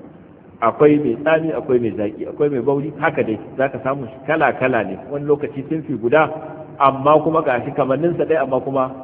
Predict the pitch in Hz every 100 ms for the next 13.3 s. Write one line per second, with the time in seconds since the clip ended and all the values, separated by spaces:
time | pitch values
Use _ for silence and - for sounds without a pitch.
0 | - 139 139 139 139 123 101 110 98 -
1 | 85 82 - - - - - - - -
2 | - - - - - 120 156 - 143 139
3 | 147 135 117 117 131 127 - - - -
4 | - - - 135 127 123 135 117 110 127
5 | 123 110 92 110 135 117 101 90 113 110
6 | 90 - - - - - - - 110 131
7 | 120 135 139 143 143 156 160 151 - -
8 | 113 110 127 120 - 123 120 107 98 98
9 | 90 - - - - - - - 127 113
10 | 113 113 120 120 120 117 110 - - -
11 | - 92 104 139 143 147 160 - - 131
12 | 131 143 143 113 117 120 120 110 - 101
13 | 117 113 107